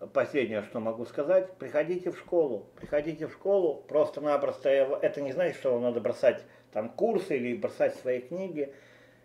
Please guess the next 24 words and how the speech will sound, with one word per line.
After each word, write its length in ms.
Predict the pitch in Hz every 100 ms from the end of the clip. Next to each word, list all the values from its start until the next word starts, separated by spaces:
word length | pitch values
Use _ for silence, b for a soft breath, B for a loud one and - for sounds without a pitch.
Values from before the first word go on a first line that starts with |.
| B _ _ _
В 60 | -
школе 280 | - 196 165
можно 300 | 143 120 135
научиться, 680 | 135 135 151 120 117 107 - _ _
дополнение 600 | - 110 127 131 131 123
ко 120 | 117 120
всему, 300 | - 165 180
просто 480 | 123 - 117 98 - _ _ _ _ _
понять, 380 | - 135 185 196
как 220 | - 110
работать 380 | 113 104 139 139
с 140 | - -
языком. 580 | 107 110 107 87 78 - _ _ -
Потом 360 | 120 - 135 120
и 180 | -
курсы, 560 | 123 - 214 190 - 143
и 40 |
книги 500 | 120 156 190 175 147
будут 320 | 135 110 113 -
восприниматься 640 | - 117 123 160 156 107
немножко 360 | 101 123 - -
по-другому. 560 | 104 104 101 98 82 - - _ B B B B B -
Ну, 260 | 170 - -
ребят, 460 | 123 120 120 101